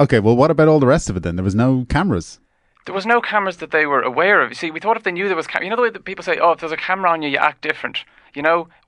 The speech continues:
Speaker 2: the obser-, the act of being observed changes, uh, that being observed. So we said, "Oh, there's no cameras. Don't worry about that."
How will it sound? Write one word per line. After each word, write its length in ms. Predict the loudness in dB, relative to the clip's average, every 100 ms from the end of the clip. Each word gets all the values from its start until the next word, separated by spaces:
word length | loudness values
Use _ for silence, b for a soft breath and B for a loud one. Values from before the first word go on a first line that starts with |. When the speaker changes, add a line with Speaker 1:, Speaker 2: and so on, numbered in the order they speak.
| -12
Speaker 2:
the 140 | -4
obser-, 260 | -4 -4 -8
the 240 | -8 -2
act 240 | 0 0 -4
of 100 | -8
being 220 | -6 -6
observed 300 | -6 -6 -6
changes, 480 | -6 -6 -8 -8 -6
uh, 260 | -4 -2 -2
that 160 | -4 -4
being 180 | -6
observed. 340 | -8 -8 -10 -12 B B
So 140 | -8 -6
we 140 | -6
said, 240 | 0 0 2
"Oh, 80 |
there's 180 | 0 -2
no 140 | -4 -6
cameras. 300 | -6 -10 -10
Don't 100 | -8
worry 120 | -8
about 120 | -6
that." 200 | -6 -6